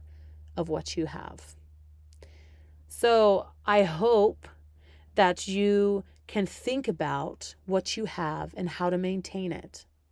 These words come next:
You know, getting back to those basics of how do I need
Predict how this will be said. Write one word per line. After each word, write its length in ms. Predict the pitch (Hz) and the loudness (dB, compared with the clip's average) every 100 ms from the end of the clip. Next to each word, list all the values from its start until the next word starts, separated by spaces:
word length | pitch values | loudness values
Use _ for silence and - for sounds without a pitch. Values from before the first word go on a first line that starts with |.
| _ _ _ _ _ _ _ _ | _ _ _ _ _ _ _ _
You 60 | 180 | -4
know, 180 | 160 - 180 | -4 -6 4
getting 360 | 220 240 220 | 6 6 4
back 380 | 175 190 208 - | 4 4 2 -2
to 140 | - 208 | -4 -2
those 240 | 185 175 | 0 -2
basics 880 | 160 175 175 - - - - - - _ - _ - | -2 -2 -4 -8 -12 -12 -8 -8 -10 _ -20 _ 0
of 420 | 175 170 160 - _ _ _ _ _ | 4 4 0 -6 _ _ _ _ _
how 560 | - - 226 247 277 | -12 0 4 6 6
do 180 | 233 233 | 4 4
I 200 | 220 208 | 6 6
need 580 | 202 208 220 208 202 | 4 0 0 0 0